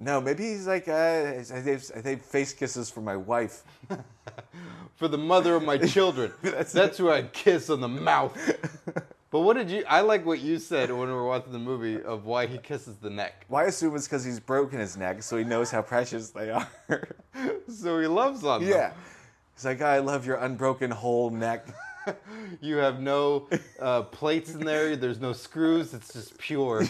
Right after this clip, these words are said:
Speaker 1: <laughs> Yeah.
Speaker 2: Smooth
Speaker 1: Smooth cartilage and nerve endings.
Speaker 2: Oh, how I envy you. Uh, that is a, that is a solid theory. I like that a lot. Um,
Speaker 1: And you pointed out at one point on why they're hanging out on their boat.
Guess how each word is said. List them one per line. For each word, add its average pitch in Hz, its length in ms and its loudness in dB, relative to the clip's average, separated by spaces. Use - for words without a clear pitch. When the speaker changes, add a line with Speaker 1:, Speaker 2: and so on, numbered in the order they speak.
Speaker 1:
<laughs> - 140 -16
Yeah. 135 300 2
Speaker 2:
Smooth 143 1000 -6
Speaker 1:
Smooth 131 400 -6
cartilage 123 560 0
and 110 140 -4
nerve 120 260 0
endings. 113 640 -4
Speaker 2:
Oh, 127 260 4
how 135 240 2
I 131 80 0
envy 131 400 -4
you. 117 340 -4
Uh, 120 360 0
that 143 200 2
is 143 140 -4
a, 127 160 -2
that 120 180 -4
is 113 160 -6
a 104 80 -6
solid 104 480 -4
theory. 98 300 -4
I - 80 -10
like 98 240 -10
that 98 160 -12
a - 40 -16
lot. 104 300 -10
Um, 104 400 -10
Speaker 1:
And 143 160 0
you 196 140 0
pointed 165 340 0
out 113 360 2
at 117 160 -2
one 117 240 -4
point 113 380 -6
on 113 360 -6
why 107 160 -2
they're 104 120 -4
hanging 117 280 -8
out 110 160 -2
on 101 120 -6
their 92 100 -6
boat. 117 440 -2